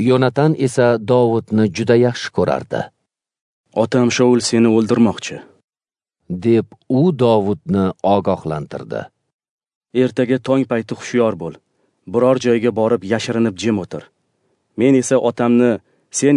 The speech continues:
Speaker 2: yashiringan dalaga boshlab boraman. O'sha yerda sen to'g'ringda u bilan gaplashaman. Biror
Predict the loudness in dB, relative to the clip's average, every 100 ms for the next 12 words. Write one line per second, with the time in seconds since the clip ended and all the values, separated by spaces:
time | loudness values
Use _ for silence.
0 | 2 -2 -2 0 2 0 2 0 0 0
1 | -2 -2 -4 -4 -6 -6 -12 -20 _ _
2 | _ _ _ -6 -2 2 2 2 -2 -2
3 | -2 0 0 2 2 0 0 0 0 0
4 | 0 -2 -6 -8 -10 -12 -18 _ _ _
5 | _ _ _ -2 0